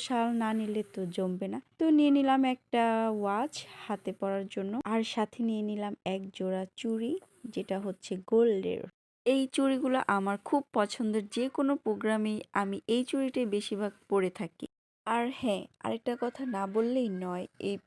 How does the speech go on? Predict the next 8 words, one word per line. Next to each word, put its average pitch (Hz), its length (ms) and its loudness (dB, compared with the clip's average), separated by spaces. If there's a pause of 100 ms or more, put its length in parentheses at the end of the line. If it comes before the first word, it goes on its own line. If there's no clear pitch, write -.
(120)
পুরোটা 247 380 0 (160)
আউটফিট 196 480 -2 (100)
হচ্ছে 196 340 -8 (280)
আমার 180 260 -6 (180)
বড় 190 180 2 (180)
জায়ের। 185 300 -4 (120)
চুড়ি, 277 320 4 (180)
ঘড়ি, 220 340 4